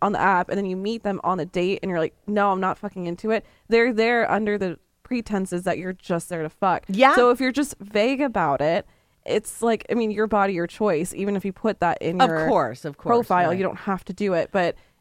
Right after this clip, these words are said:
Speaker 1: if you are vague enough about it in a way, but, like, I get 'cause you don't want your coworkers to see,
Speaker 2: Mm-hmm,
Speaker 1: like,
Speaker 2: mm-hmm.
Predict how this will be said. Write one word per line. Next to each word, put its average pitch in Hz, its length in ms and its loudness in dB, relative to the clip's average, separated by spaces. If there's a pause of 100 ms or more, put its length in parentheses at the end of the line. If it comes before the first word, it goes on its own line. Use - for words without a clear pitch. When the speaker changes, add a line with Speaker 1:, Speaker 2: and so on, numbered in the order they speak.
(160)
Speaker 1:
if 214 260 2
you 226 320 -2
are 220 140 2
vague 208 280 0
enough 226 260 -2
about 165 340 0
it 165 260 0 (180)
in 196 120 0
a 175 60 -2
way, 160 500 -2 (160)
but, 190 180 0
like, 180 220 -2
I 185 100 0
get 190 240 -2
'cause 196 160 -10
you 196 80 -4
don't 180 100 -2
want 151 120 -2
your 175 100 -4
coworkers 196 560 -4
to 190 100 -8
see, 151 440 -8 (320)
Speaker 2:
Mm-hmm, 185 200 -6
Speaker 1:
like, 175 200 2
Speaker 2:
mm-hmm. 151 160 -8